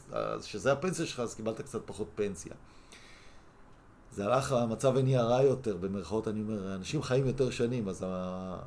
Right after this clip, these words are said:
המקדם הלך והורע, אה, עד שלפני כשש שנים הפסיקו עם המקדם. משרד האוצר נתן הנחיה,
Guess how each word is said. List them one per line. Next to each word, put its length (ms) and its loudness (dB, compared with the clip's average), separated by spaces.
המקדם 760 0
הלך 260 2
והורע, 560 0
אה, 220 0
עד 160 2
שלפני 340 -4
כשש 340 -6
שנים 340 -4
הפסיקו 340 -6
עם 100 -4
המקדם. 680 -4
משרד 320 0
האוצר 320 0
נתן 280 -4
הנחיה, 520 -4